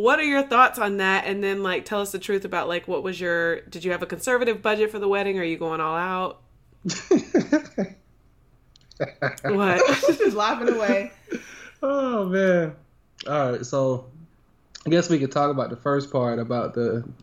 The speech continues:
Speaker 2: uh, divorce rate. We can
Speaker 1: Right.
Speaker 2: start there.
Speaker 3: Yeah.
Speaker 2: Um, I think that, uh, I mean, you're absolutely right. I think the divorce rate is down for all the reasons that research has been saying. People are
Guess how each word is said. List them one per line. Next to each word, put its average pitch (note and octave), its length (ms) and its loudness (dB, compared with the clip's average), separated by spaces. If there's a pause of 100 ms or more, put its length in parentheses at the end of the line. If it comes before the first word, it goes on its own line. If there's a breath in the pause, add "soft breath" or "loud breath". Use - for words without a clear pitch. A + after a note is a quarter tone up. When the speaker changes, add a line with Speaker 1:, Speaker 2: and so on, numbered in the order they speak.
(120)
Speaker 2:
uh, A#2 160 -2
divorce A2+ 460 2
rate. A2 300 2
We A#2 80 -2
can C3 80 2
Speaker 1:
Right. C3 100 4
Speaker 2:
start A2 240 2
there. - 160 -4 (260)
Speaker 3:
Yeah. F3+ 240 2 (720 loud breath)
Speaker 2:
Um, B2+ 460 4
I C3 100 2
think E3+ 360 2
that, C#3 260 4
uh, B2 600 2 (580)
I D#3+ 60 4
mean, F3+ 280 6
you're D#3+ 160 4
absolutely E3 360 2
right. D3 160 0
I C#3+ 80 -2
think C#3+ 240 -4
the C3+ 140 -2
divorce C3+ 460 -4
rate C#3 240 0
is B2 160 -4
down C3 720 0
for C3 120 -2
all C#3 200 0
the C#3+ 80 0
reasons B2+ 800 2
that A#2 320 0 (200)
research B2+ 500 4
has A#2+ 120 0
been A2+ 180 0
saying. A2 460 -2
People C#3+ 320 2
are B2 220 2